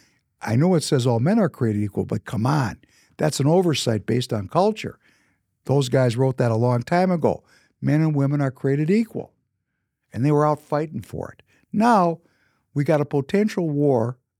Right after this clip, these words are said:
nuclear war in three theaters, the Ukraine, the Middle East, and the South China Sea, with thirty-three trillion dollars in debt. We have sixty percent of our citizens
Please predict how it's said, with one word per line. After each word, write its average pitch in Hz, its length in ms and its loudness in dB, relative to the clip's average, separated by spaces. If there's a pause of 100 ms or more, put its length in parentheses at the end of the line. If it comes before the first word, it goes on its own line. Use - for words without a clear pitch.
(120)
nuclear 175 400 2
war 123 260 2
in 110 80 -4
three 214 300 -2
theaters, 160 600 -2 (140)
the 107 80 -2
Ukraine, 180 440 0
the 147 80 0
Middle 151 260 0
East, 147 220 -4
and 95 140 -2
the - 40 -8
South 147 280 -2
China 131 320 -2
Sea, 82 400 -6 (720)
with 120 140 -2
thirty-three 220 500 2
trillion 170 340 2
dollars 139 380 0
in 104 140 -4
debt. 95 380 -4 (1080)
We 127 80 0
have 127 140 0
sixty 226 300 0
percent 170 400 0
of 139 100 0
our 131 100 2
citizens 143 600 -2